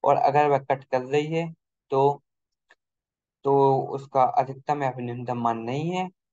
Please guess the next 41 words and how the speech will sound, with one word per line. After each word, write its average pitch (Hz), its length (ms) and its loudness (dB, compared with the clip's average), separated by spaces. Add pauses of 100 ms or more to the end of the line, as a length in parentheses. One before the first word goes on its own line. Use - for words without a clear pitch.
और 131 100 2
अगर 139 240 4
वह 147 100 4
कट 139 320 -4
नहीं 135 300 -4
कर 170 140 0
रही 151 180 -6
है, 160 120 -4
तो 165 200 -2
उसका 139 220 -4
अधिकतम 127 480 -4
और 123 100 -4
न्यूनतम 113 420 -6
मान 170 260 0
है। 160 260 -6 (500)
तो 139 460 4
इस 151 140 -6
question 139 400 -6
को 135 100 0
मैं, 135 340 2
आप, 131 300 0 (380)
मैंने 139 300 -2
दो 147 260 -2
question 151 380 -8
शायद 143 340 4 (100)
या 131 60 0
फिर 139 140 -8
तीन 160 260 -10
question 143 400 -8
इस 147 120 -14
प्रकार 131 320 2
के 147 140 -4
करवा 156 320 0
चुके 120 240 -12
हैं, 117 200 -16 (520)
मैं 135 400 0
ऐसे 139 260 -2
उदाहरण 139 380 0
करवाया 143 440 2
है 113 120 -10
मैंने। 113 220 -16